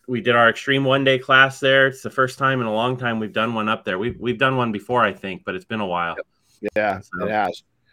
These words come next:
Speaker 2: So we, uh, we had Jason Otterness from Chicago Auto Pros. We had an open house the night before. Eric was up with him. Uh, that was fun, getting to know Jason a little better. Eric I've known for years, so it's good to be around him again.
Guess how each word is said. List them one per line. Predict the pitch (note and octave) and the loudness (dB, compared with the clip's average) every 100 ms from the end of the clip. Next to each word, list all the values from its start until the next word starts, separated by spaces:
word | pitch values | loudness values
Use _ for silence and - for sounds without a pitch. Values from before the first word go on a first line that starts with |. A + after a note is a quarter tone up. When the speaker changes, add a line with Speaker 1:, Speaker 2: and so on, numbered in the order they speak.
| _ _ | _ _
Speaker 2:
So | - C#3+ | -4 2
we, | C#3 C#3 | 4 4
uh, | C3+ A#2+ A2 G2 _ _ _ - | 4 4 2 -2 _ _ _ -4
we | B2 | 2
had | C#3 G#2+ | 2 2
Jason | B2+ C#3 C3 | 0 0 0
Otterness | B2 C3 C#3 C#3 | 0 2 2 0
from | - B2+ A2 | -2 -4 -4
Chicago | G2 - A#2+ A2 | -4 -4 -2 2
Auto | A#2+ | 0
Pros. | A#2+ G#2 G2 G#2 - | 0 0 -2 -4 -2
We | |
had | G#2 | -2
an | G2 | 0
open | G#2+ G#2 G#2+ | -2 -6 -6
house | A2+ - | -8 -8
the | A2 | -6
night | A2 G2 _ | -6 -8 _
before. | - F#2 G2 G2 | -8 -4 -2 0
Eric | A2 A2+ | 0 -2
was | A#2 F#2+ | -4 -4
up | F2 | -2
with | G2+ - | -4 -2
him. | G#2 A2 _ _ _ _ _ _ - | -2 -4 _ _ _ _ _ _ -8
Uh, | F#2+ - G2 G2 | -8 -4 -4 -2
that | A2 | 0
was | B2+ | 0
fun, | - G2+ G#2+ | -2 -6 -6
getting | G#2 A2 G2+ | -6 -4 -4
to | G#2+ | -4
know | G2+ | -4
Jason | G2+ G#2 - | -2 -2 -2
a | G2 | -4
little | G2+ | -4
better. | F#2 F#2 F#2+ - A2 - | -4 -2 -4 -6 -10 -4
Eric | A#2+ A#2+ | 0 0
I've | F#2 | -2
known | F#2+ F#2+ | -6 -8
for | - F#2+ | -8 -10
years, | F#2+ G#2+ A2+ F#2+ F2 F#2 - | -6 -4 -4 -4 -6 -10 -14
so | - G2+ | -10 -10
it's | - - | -10 -8
good | G2+ | -6
to | |
be | G2 G2 | -2 -2
around | F#2 F2+ | -2 -4
him | G2 | -4
again. | G2 E2 E2 | -2 -4 -6